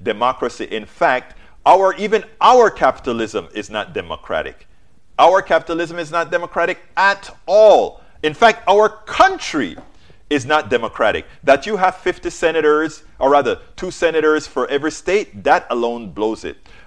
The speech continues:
Uh, Matthew, uh, Short says, "Socialism used to be very popular in our country, actually." Uh, R-, Robison, Eugene Debs, Helen Keller,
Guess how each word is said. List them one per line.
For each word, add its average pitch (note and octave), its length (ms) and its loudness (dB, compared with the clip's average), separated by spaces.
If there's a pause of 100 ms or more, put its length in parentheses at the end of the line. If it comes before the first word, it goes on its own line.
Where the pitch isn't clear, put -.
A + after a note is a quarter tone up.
(120)
Uh, C3+ 160 4
Matthew, G3 880 -4
uh, C3 380 2
Short D#3+ 380 0
says, C#3 220 -4
"Socialism F3+ 640 -6
used E3 300 -12
to C3+ 60 -8
be B2 200 -6
very C3+ 260 -4
popular D#3 460 -2
in B2 60 -10
our G#2+ 140 -8
country, F3+ 460 -6
actually." D3+ 560 -4 (440)
Uh, B2 320 6
R-, - 60 -8
Robison, D#3+ 1200 -2 (200)
Eugene C3+ 500 -6
Debs, C3 440 -2 (180)
Helen D#3+ 340 -2
Keller, C3+ 500 0